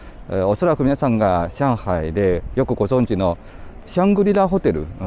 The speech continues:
ん、プートンシャングリラホテルも、なんか隔離施設として重用されてるらしくて、九百五十室の客室が全部ですね、あの、コロナの感染者の収容施設になってるらしいですね。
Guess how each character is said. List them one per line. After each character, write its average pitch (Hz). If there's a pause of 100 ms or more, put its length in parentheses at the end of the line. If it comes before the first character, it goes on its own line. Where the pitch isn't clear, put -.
ん、 78
プ 131
ー -
ト 120
ン 117
シ -
ャ 120
ン -
グ 123
リ 113
ラ 113
ホ 117
テ 90
ル 85
も、 139 (440)
な 104
ん -
か 98
隔 143
離 170
施 190
設 107
と 107
し -
て 135
重 139
用 131
さ 131
れ 117
て 113
る 110
ら 107
し -
く 92
て、 95 (540)
九 170
百 151
五 131
十 143
室 -
の 101
客 113
室 123
が 180 (340)
全 131
部 87
で 85
す -
ね、 185 (120)
あ 104
の、 90
コ 123
ロ 131
ナ 127
の 131
感 123
染 123
者 139
の 190 (340)
収 135
容 139
施 180
設 104
に 160 (400)
な 127
っ 135
て -
る 214
ら 104
し -
い 85
で 80
す -
ね。 147